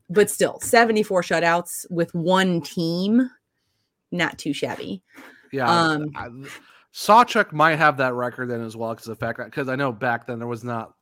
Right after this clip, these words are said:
Speaker 2: such thing as, like, free agency.
Speaker 1: Mm-hmm.
Speaker 2: So I think he's probably got the record for the most, um, shutouts with one team, probably.
Speaker 1: Yeah. Um, so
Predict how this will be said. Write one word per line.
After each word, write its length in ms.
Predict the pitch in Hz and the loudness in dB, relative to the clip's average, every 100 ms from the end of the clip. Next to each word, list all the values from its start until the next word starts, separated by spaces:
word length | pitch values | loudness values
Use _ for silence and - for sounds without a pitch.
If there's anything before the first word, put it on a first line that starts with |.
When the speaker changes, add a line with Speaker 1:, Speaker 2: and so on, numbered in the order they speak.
| _ | _
Speaker 2:
such 260 | - 120 - | -10 -10 -8
thing 160 | 117 | -10
as, 100 | 113 | -8
like, 160 | 107 95 | -10 -12
free 340 | - - 120 - | -18 -12 -12 -12
agency. 720 | 101 110 127 135 156 156 160 _ _ _ - | -14 -10 -12 -10 -8 -8 -10 _ _ _ -6
Speaker 1:
Mm-hmm. 200 | 196 170 | -4 -2
Speaker 2:
So 260 | 113 104 - _ _ - - _ _ - | -4 -8 -14 _ _ -16 -16 _ _ -12
I 160 | 117 123 | -8 -4
think 260 | 135 139 | -2 -2
he's 160 | 135 120 | -2 0
probably 220 | 135 123 | 4 4
got 120 | 123 | 4
the 80 | 117 | 2
record 380 | 113 113 113 - | 0 0 -2 -6
for 60 | |
the 100 | 113 | -6
most, 380 | 104 110 107 - | -4 -4 -6 -8
um, 400 | 101 95 92 92 - _ _ _ _ _ _ - - - _ _ _ _ _ _ | -10 -10 -12 -14 -18 _ _ _ _ _ _ -20 -20 -20 _ _ _ _ _ _
shutouts 280 | - 127 113 | -2 0 0
with 100 | 107 | -4
one 220 | 107 104 | -8 -10
team, 220 | 101 104 95 | -10 -10 -10
probably. 540 | 92 95 92 90 101 _ _ _ _ - | -8 -10 -10 -12 -14 _ _ _ _ -6
Speaker 1:
Yeah. 180 | 180 - 151 _ _ _ _ _ _ _ _ - | -4 -4 -12 _ _ _ _ _ _ _ _ -2
Um, 400 | 170 165 143 - - | 0 0 -2 -8 -6
so 580 | - 190 170 165 160 | 4 6 6 4 2